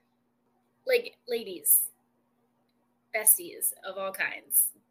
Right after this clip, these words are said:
I say this with the utmost sincerity. Do not, and I repeat, do not ignore the little things.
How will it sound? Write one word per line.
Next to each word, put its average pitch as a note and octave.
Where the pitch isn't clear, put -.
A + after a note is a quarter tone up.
I A3
say A3+
this D#3+
with F3+
the F3+
utmost F#3
sincerity. F3
Do E4+
not, F3+
and B3+
I B3+
repeat, A3
do D#4+
not G#3
ignore C#4
the A3+
little E3+
things. D3